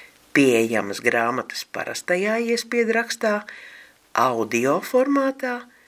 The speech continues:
palielinātā drukā un brailrakstā, kā arī raksti no preses izdevumiem un audio žurnāla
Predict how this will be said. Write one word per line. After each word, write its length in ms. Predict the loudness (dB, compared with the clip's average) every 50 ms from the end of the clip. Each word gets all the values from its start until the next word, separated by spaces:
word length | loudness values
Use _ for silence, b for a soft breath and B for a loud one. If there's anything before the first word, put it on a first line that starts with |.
| b b b _ _ -6
palielinātā 920 | -6 -4 -4 -4 -4 -2 -2 -2 -2 -4 -2 -2 -2 -2 -2 -2 -2 -2 0
drukā 480 | 0 0 0 0 0 2 4 6 6 4
un 160 | 4 0 -2
brailrakstā, 960 | 0 0 0 2 2 0 0 -2 -2 -2 -2 -2 -4 -6 -6 -2 2 2 2 2 0 B B B B B B B B B B B B B B B 4
kā 120 | 8 10 10 10
arī 160 | 10 8 4 2 4
raksti 380 | 4 2 2 0 -6 -6 -6 -4
no 220 | -2 -2 -2 -2 -4 -4 -4
preses 560 | 0 2 2 2 2 0 -4 -6 -4 -4 -4 -4
izdevumiem 880 | -4 -4 -4 0 0 0 0 2 0 -4 -2 -2 -2 -2 -2 -2 -4 -2
un 160 | -2 -2 -4 -6 -10 B B B B B B B B
audio 640 | 4 6 6 6 6 4 0 0 2 2 4 4 2 2
žurnāla 800 | 0 0 -2 -2 -2 0 0 0 0 0 0 0 -2 -2 -4